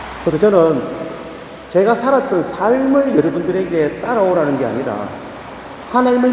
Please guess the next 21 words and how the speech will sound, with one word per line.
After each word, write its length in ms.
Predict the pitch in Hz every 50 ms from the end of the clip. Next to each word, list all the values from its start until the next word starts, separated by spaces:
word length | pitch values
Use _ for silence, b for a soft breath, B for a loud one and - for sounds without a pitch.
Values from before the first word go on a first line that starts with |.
| 226
믿는 380 | 151 131 123 123 123 131 131 127
것, 120 | 156 139 - - - - - - - - - - - - - - - - - - -
주님을 260 | 240 247 277 240 185 - 240
붙드는 440 | 139 165 - - 175 170 170 165 160
것, 140 | 165 175 156 - 170 - - - - - - - 113
예배하는 500 | 131 156 185 226 247 233 214 190 190 170
것, 100 | 156 139 - - - - - - -
이거는 460 | 226 262 269 302 294 220 156 156 151 - - - - - - - - - - - - - - - - - - - -
놓치지 320 | 170 202 202 202 - 135 127
말아야 280 | 123 131 131 123 107
된다. 280 | 98 101 101 101 92 92 87 95 - - - - - - - - - - -
그래서 140 | - 151 151 - - - - -
저는 160 | 208 196 160
그런 260 | - - - - 139
마음이에요. 500 | - 151 139 143 151 143 120 107 101 - - - - - - - - - - - - - - - -
그래서 220 | - 185 170 180 160 - - - - - - -
예배하는 680 | 120 135 160 202 - 240 233 226 220 208 208 202 196 190
것, 140 | 190 185 190 185 185 - - - - -
하나님을 380 | 196 196 196 190 180 180 175 165
구하는 400 | 160 165 165 160 165 170 170 165 160
것, 160 | 170 170